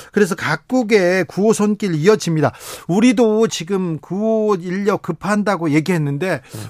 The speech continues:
Speaker 1: 우리나라가 뭘 보내면, 우리는 뭘 하면, 아, 튀르키예 그리고 시리아에 도움이 될까요?
Speaker 2: 제 보기에는 이제 그나마 이제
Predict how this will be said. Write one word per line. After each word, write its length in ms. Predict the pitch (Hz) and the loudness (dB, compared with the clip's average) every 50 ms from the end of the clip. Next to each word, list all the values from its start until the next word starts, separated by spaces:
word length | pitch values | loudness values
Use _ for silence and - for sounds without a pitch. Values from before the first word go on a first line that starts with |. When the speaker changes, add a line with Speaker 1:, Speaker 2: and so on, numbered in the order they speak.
| - | -8
Speaker 1:
우리나라가 720 | - 147 170 208 233 240 233 254 247 240 226 208 175 165 143 | -6 -4 -2 0 0 2 4 4 6 4 4 4 4 4 4
뭘 300 | 131 147 226 262 262 226 | 6 6 6 6 4 2
보내면, 560 | - - 170 170 180 175 170 151 139 127 127 | 0 0 0 0 2 2 0 0 -2 -2 -2
우리는 500 | 135 147 170 202 226 226 233 220 190 151 | -2 -2 0 0 0 0 0 0 -2 -2
뭘 300 | 127 123 170 220 247 226 | 0 2 4 4 4 4
하면, 480 | 180 196 208 220 240 277 269 233 202 - - - _ _ _ _ _ _ - | 2 2 2 4 4 4 4 2 -2 -4 -10 -18 _ _ _ _ _ _ -2
아, 440 | 160 160 165 165 160 151 147 127 - - _ - | 2 2 4 4 4 2 2 0 -4 -10 _ -4
튀르키예 460 | - 240 233 202 - - 214 180 160 | 0 0 0 0 0 2 2 2 2
그리고 240 | - 165 160 147 160 | 2 2 2 2 0
시리아에 460 | - - 208 196 214 202 180 165 160 | 0 -2 0 2 4 6 6 4 4
도움이 300 | - 151 151 170 175 165 | 4 4 2 2 2 2
될까요? 320 | 143 143 127 - 135 131 | 0 0 0 0 -2 -2
Speaker 2:
제 220 | 143 95 131 143 160 | 0 2 2 2 4
보기에는 600 | 165 180 165 143 151 147 147 165 185 185 160 135 | 2 0 0 0 0 0 0 0 -2 -2 -2 -4
이제 280 | 131 123 127 135 127 120 - _ | -2 0 2 2 2 2 -2 _
그나마 360 | - - 180 190 196 190 185 | -4 -2 0 2 2 2 0
이제 360 | 165 143 147 143 139 135 - | 0 2 2 2 2 0 -2